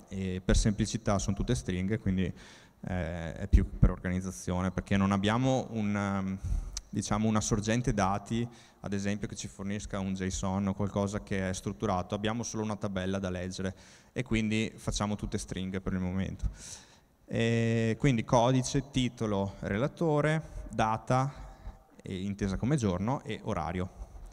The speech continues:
Quindi io metto i campi che voglio nella mia classe e poi vado a scrivere un codice che vada a scaricarmi questi,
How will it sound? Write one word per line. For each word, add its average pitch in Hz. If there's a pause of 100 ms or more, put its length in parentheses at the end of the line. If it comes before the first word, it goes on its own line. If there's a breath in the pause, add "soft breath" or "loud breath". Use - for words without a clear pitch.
(2500 loud breath)
Quindi 131
io 127
metto 123
i 117
campi 120
che -
voglio 110
nella 98
mia 180
classe 120 (1080 soft breath)
e -
poi 127
vado 101
a 104
scrivere 104
un 139
codice 123
che -
vada 98
a -
scaricarmi 98
questi, 87